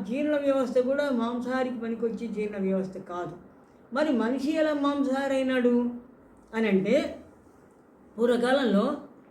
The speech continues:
వంటలు చేసుకునే సదుపాయం లేదు ఆది మానవులకి. ఏం దొరికితే అది తినేవాడు. పైగా మనిషికి ఏంటనంటే, ఒకటి స్వతహాగా వచ్చింది ఇన్‌స్టింక్ట్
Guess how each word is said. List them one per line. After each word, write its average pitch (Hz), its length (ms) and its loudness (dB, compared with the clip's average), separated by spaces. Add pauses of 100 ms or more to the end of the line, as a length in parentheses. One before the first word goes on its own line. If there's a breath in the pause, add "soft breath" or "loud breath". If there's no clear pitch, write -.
(320)
వంటలు 269 340 4
చేసుకునే 247 460 2
సదుపాయం 214 640 0
లేదు 214 200 2
ఆది 202 280 -4
మానవులకి. 185 560 -2 (1300)
ఏం 302 180 2
దొరికితే 285 300 0
అది 277 120 4
తినేవాడు. 202 460 0 (300)
పైగా 285 200 -2
మనిషికి 262 500 -2
ఏంటనంటే, 254 800 -2 (720)
ఒకటి 226 400 2
స్వతహాగా 254 580 -2
వచ్చింది 233 540 0
ఇన్‌స్టింక్ట్ 233 760 -4